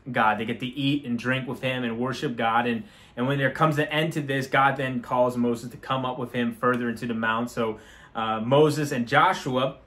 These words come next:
go up further into the mount, and he leaves Mo-, uh, Aaron and Hur in charge of all matters, 'cause he knows he's gonna be up there for a while. We find out at the end of this chapter that his duration up in the mount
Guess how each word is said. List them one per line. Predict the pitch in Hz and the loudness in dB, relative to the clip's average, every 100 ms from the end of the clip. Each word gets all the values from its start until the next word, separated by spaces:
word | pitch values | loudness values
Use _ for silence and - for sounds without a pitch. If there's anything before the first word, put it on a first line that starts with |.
| _ | _
go | 131 151 151 | 4 6 8
up | 147 - | 4 4
further | 160 165 156 | 2 4 2
into | 139 139 135 135 | 0 -2 -4 -4
the | 147 123 | -6 -2
mount, | 127 110 135 139 | 2 4 4 0
and | 123 | -6
he | 123 131 | -4 -4
leaves | 131 127 120 - - _ | -4 -4 -6 -8 -20 _
Mo-, | 120 135 151 | 0 4 4
uh, | 143 123 127 | 4 2 4
Aaron | 147 156 156 147 | 2 4 2 0
and | 135 120 | -2 -4
Hur | - 190 165 143 | 2 4 4 4
in | 127 120 | -2 -4
charge | - 214 180 131 123 - - - 135 | 2 6 6 6 0 -6 -18 -8 -2
of | 123 | 2
all | 139 139 | 2 4
matters, | 156 151 - | 2 2 0
'cause | 123 | -4
he | 135 | -2
knows | 151 156 | 0 0
he's | 139 123 | -2 0
gonna | 143 131 | 0 0
be | 135 139 | -2 0
up | 120 - | -2 0
there | 120 117 117 | 0 0 -2
for | - | -2
a | 120 | 2
while. | 135 127 | 4 4
We | 113 | 4
find | 147 139 | 0 0
out | 131 131 | 0 -2
at | 131 | -4
the | 131 | -4
end | 135 | -4
of | 131 | -4
this | 123 - | -6 -6
chapter | 123 117 123 | -6 -6 -4
that | 120 120 | -2 -2
his | 113 | -4
duration | 123 131 139 139 127 | -4 -2 -4 -4 -4
up | 117 - | -6 -6
in | 220 247 | 2 2
the | 226 | 2
mount | 151 135 131 | 0 0 0